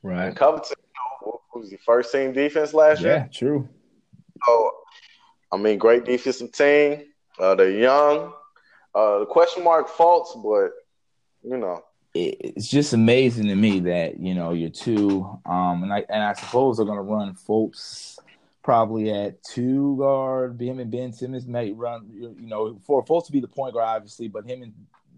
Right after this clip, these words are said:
Speaker 1: Simmons would be basically in that backcourt. Um, they, n-, none of the guys, neither one of those guys have a jump shot, man.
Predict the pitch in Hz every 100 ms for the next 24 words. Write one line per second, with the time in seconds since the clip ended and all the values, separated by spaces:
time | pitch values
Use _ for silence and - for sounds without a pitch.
0 | 92 - 135 127 110 95 104 101 110 110
1 | 92 104 110 - 113 104 101 92 101 120
2 | - 110 104 - _ - _ _ - 107
3 | 104 98 92 - _ 135 147 143 135 127
4 | 151 190 190 170 170 165 160 156 214 208
5 | 196 180 156 135 127 120 117 104 98 101
6 | 90 - 85 80 - 80